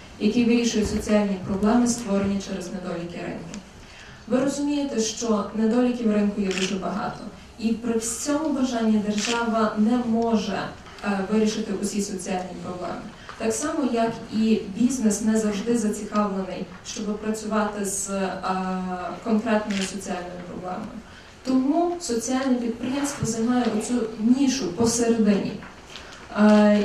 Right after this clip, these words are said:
для цього він використовує свої навички, підприємницькі та ділові, для створення інноваційних підходів та вирішення соціальних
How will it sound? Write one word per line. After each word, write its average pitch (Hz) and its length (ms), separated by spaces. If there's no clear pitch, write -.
для 226 220
цього 320 320
він 247 300
використовує 233 760
свої 220 400
навички, 208 560
підприємницькі 254 800
та 214 160
ділові, 202 420
для 202 60
створення 208 520
інноваційних 208 540
підходів 190 520
та 233 80
вирішення 247 420
соціальних 202 540